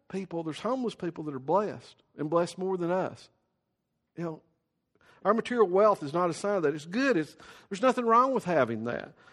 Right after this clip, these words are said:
But it doesn't mean that God has blessed one person over another,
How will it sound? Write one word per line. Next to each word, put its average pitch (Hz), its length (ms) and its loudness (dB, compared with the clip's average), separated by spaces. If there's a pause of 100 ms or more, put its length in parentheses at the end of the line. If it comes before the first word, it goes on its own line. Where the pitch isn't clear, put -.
(220)
But 170 100 2
it 190 100 4
doesn't 202 360 4
mean 185 200 0
that 156 180 -4
God 160 440 4 (200)
has 147 140 -4
blessed 165 340 4
one 170 200 0
person 165 320 0
over 143 260 2
another, 143 440 0